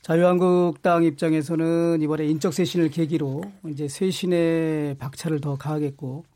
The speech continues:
또 새로운 나경원 원내 대표 체제에서 국회 운영에 있어서 좀 더 달라진 모습을 보이고 또 이월 말 삼월 초에 전당대회에서도 정말 이 혁신의 기치를 계속 이어가서,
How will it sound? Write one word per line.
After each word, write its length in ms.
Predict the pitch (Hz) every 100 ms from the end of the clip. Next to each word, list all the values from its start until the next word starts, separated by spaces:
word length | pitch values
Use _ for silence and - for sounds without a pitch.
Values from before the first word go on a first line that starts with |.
| _ _ -
또 160 | 143
새로운 440 | 139 180 180 165 156 -
나경원 380 | 151 147 160 165
원내 640 | 143 156 160 160 151 147 143 _ _ _ - -
대표 280 | - 147 170
체제에서 760 | - 190 190 160 139 202 139 101
국회 260 | - 147 208
운영에 320 | 196 196 185
있어서 280 | 160 156 180
좀 280 | 175 147 151
더 140 | 151
달라진 440 | 143 147 180 180 175
모습을 520 | 151 151 139 139 170
보이고 480 | - 139 127 117 107 _ _ - - _ _ _
또 320 | - 147 139
이월 400 | 143 160 185 190
말 160 | 180 175
삼월 320 | - 190 175
초에 640 | - 180 165 160 151 147 139
전당대회에서도 1400 | - 147 147 170 185 180 160 143 151 147 143 127 139 127 113 _ _
정말 340 | - 147 143 139
이 100 | 139
혁신의 460 | 139 202 - 202 185
기치를 460 | 180 135 160 147
계속 260 | 139 147 156
이어가서, 800 | 147 180 160 143 135 131 127